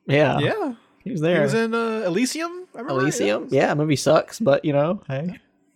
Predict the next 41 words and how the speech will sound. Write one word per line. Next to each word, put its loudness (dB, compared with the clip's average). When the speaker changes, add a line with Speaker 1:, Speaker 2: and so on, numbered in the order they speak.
Speaker 2:
Good 6
message, 4
at -2
least. -8
Speaker 1:
Yeah, 0
Neil 8
Blomkamp, 6
kind 8
of 2
a 10
terrible 12
<laughs> -
filmmaker. 10
Speaker 2:
That's 0
ridiculous. -4
I -12
think -8
he's -10
had 0
some, -8
some -8
good -6
ones. -12
Speaker 1:
Name 8
one 10
movie 8
beside 6
District 2
Nine. -2
Speaker 2:
I 2
like 4
those -6
Halo 0
short -4
films -4
he -2
made. -4
Those -4
were -10
fucking -6
awesome. -6